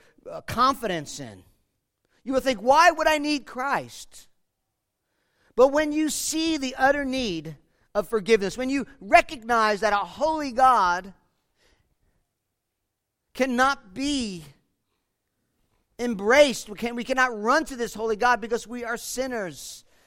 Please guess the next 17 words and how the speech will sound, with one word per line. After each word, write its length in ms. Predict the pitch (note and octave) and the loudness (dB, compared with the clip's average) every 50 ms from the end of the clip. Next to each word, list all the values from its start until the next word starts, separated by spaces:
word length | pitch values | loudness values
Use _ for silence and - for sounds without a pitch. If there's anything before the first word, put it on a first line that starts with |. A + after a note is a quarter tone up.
| _ _ _ | _ _ _
and 140 | - E3 E3 | -14 -8 -2
God 180 | D#3 F#3+ F#3+ G3+ | 2 2 2 2
is 140 | G3+ F#3 - | 2 -2 -6
holy 420 | E3 G#3+ A#3 A#3+ A#3 A3 A3 G#3 | -4 0 0 0 0 0 -2 -4
and 140 | G3+ G3 D3+ | -6 -8 -6
just. 480 | C#3 E3 G#3+ A3 G#3+ F3 - - - | -2 2 4 6 4 4 2 -6 -6
When 120 | F#3+ G#3 G#3 | -6 -6 -6
you 140 | A3+ A#3+ A3+ | -6 -8 -8
really 560 | G#3 A3+ B3 C#4 D#4 D#4 D4 C#4 B3 G#3+ - - - - - | -6 -6 -6 -4 -2 -2 -2 -2 -4 -6 -8 -12 -18 -14 -8
understand 720 | - A#3 B3 A#3 A3+ - - - B3 C4 C4 C#4 C4 B3 A3+ | -4 -4 -2 -2 -4 -6 -4 -2 -2 -2 0 -2 -4 -4 -6
your 100 | A3 G#3+ | -6 -6
need 560 | G#3 G3+ G3+ A3+ B3 B3+ C4 B3 A3+ G3 D3 _ _ _ _ | -6 -6 -4 -4 -2 -2 -2 -2 -4 -6 -8 _ _ _ _
for 120 | - G3 G#3 | -12 -12 -12
grace 680 | D#3+ C#3 C#3 D#3+ G3 A#3 B3 A#3+ A3 G3 E3 - - - - _ _ - | -12 -12 -8 -2 2 4 4 4 4 2 0 -4 -14 -18 -20 _ _ -8
and 180 | - G3 G3 F#3+ | -6 -6 -6 -6
for 160 | - G#3 G3 | -6 -8 -8
forgiveness, 1120 | - G3 G3+ E3 D3 E3+ A#3+ C4 A#3+ A#3+ G3+ F3 D#3 - - - - - - - - - | -6 -8 -10 -6 0 4 4 4 4 2 -2 -4 -4 -4 -8 -10 -12 -12 -12 -14 -16 -18